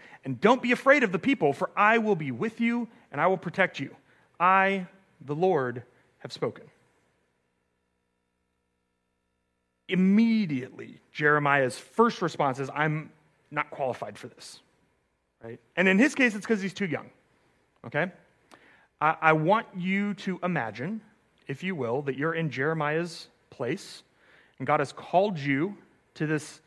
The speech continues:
Herculean task. Why do you think you're unqualified? Maybe it's because you're too young.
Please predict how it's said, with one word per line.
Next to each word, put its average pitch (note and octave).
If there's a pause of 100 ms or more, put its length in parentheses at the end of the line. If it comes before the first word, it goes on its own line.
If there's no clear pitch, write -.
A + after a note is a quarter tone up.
(320)
Herculean F3+
task. A2+ (2000)
Why F3+
do G#3
you F#3+
think F3+
you're E3
unqualified? - (2500)
Maybe C#3+
it's F3
because G#3
you're A3
too A#3
young. C4